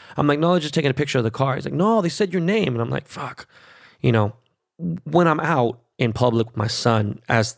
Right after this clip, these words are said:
you know, we, we go out very seldomly. It's been a while since we've all kinda gone out to a restaurant. You know, I try to take pics with anyone who asks, right? You know, my wife even was like, "Yo, you should," boom.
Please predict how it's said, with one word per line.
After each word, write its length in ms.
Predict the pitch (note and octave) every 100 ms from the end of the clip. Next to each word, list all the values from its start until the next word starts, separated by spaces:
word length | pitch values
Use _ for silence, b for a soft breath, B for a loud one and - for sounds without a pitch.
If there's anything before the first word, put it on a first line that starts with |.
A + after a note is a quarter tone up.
| -
you 80 | A2
know, 180 | G#2 -
we, 260 | A#2 G#2+ -
we 100 | A2
go 140 | G2+ A2
out 220 | - - _
very 280 | - A2 G#2+
seldomly. 400 | G2+ B2 A2+ G#2+
It's 100 | B2
been 220 | - B2+
a 40 | A#2
while 220 | A#2 A#2
since 240 | - - B B B -
we've 140 | A2+
all 140 | G#2+ G#2
kinda 220 | A2 G#2
gone 140 | G#2+
out 100 | A2+
to 80 | -
a 60 | -
restaurant. 480 | A#2 A2+ B2 A#2+ A#2+ b b b b -
You 80 | E3+
know, 60 |
I 80 | E3+
try 180 | E3+ A3
to 60 | F#3
take 240 | D3 C3
pics 260 | - A#2 -
with 140 | -
anyone 300 | A2 G#2 G2+
who 100 | G#2+
asks, 380 | A2 A2+ - -
right? 180 | A2 -
You 60 |
know, 60 | A2
my 100 | A2
wife 200 | A#2 A2
even 80 | C3+
was 80 |
like, 120 | C3 A#2
"Yo, 140 | A#2
you 80 | A#2
should," 360 | - A#2+ A2
boom. 220 | - G#2+